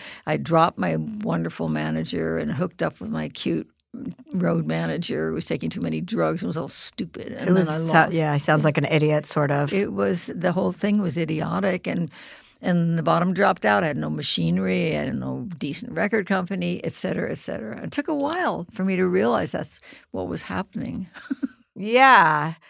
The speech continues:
Speaker 2: And I think for all careers, there are dips and, you know, there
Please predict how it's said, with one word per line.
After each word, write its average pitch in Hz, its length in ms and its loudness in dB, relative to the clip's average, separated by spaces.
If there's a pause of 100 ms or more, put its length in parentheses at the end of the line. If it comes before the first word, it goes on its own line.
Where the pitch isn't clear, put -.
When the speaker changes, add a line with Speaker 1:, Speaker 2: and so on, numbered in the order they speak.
(160)
Speaker 2:
And 247 160 6
I 294 80 8
think 294 200 2
for 277 160 6
all 254 180 10
careers, 226 460 2
there 196 140 6
are 185 60 4
dips 190 360 0
and, 180 240 2
you 220 160 0
know, 165 340 4
there 190 200 4